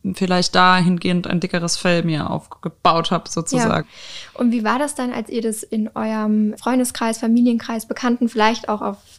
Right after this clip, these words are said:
Speaker 2: der Arbeit, je nachdem, wie ihr das handhabt, öffentlich gemacht habt, dass ihr jetzt polyamore Beziehungen eingeht und auch als Polyfamilie zusammenlebt? Was gab es denn da für Reaktionen? Gab's da viel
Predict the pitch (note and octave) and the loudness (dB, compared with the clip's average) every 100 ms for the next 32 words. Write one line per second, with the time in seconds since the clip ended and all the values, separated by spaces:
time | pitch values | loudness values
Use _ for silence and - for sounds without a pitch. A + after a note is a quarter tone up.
0 | _ G#3 - B3+ C#4 G#3+ G#3 G#3+ A3 B3 | _ 0 4 4 4 2 0 0 2 2
1 | G#3 G#3 F#3+ - A3 B3+ B3+ - - - | 2 0 -2 -2 -2 -2 -6 -8 -18 -18
2 | - A#3 C#4+ A#3 G#3+ - G3+ G3+ - G3 | 0 0 4 2 0 -2 -2 -2 -4 -4
3 | G#3 A3 B3 G#3+ G#3+ - - - _ A#3+ | -2 -2 0 -2 -4 -10 -20 -20 _ -2
4 | A#3 A3+ A3 A3 G#3 G#3 G#3+ G#3 G3+ A3+ | 0 0 -2 -2 0 0 0 -2 -4 0
5 | G#3+ G3+ - B3+ C#4 C4+ G#3 G#3 G#3+ G3+ | 0 0 2 2 0 -2 -2 -4 -6 -10
6 | - A#3 A3+ A3 G#3+ G#3 G3+ G3 G3+ B3 | -2 -2 0 0 0 0 -2 -2 2 2
7 | C4 C4+ - - - - - A3 - B3+ | 2 -2 -8 -16 -16 -8 -2 -2 0 0
8 | - - A#3+ A3 A3 A3+ G#3+ G3+ - A3 | -2 -2 0 0 0 -2 -2 -2 -2 0
9 | G3+ F#3+ G#3 A3 - G#3+ A3 G#3 A3 - | 0 2 2 2 2 2 2 0 -8 -2
10 | A#3+ B3 A#3+ | 2 2 2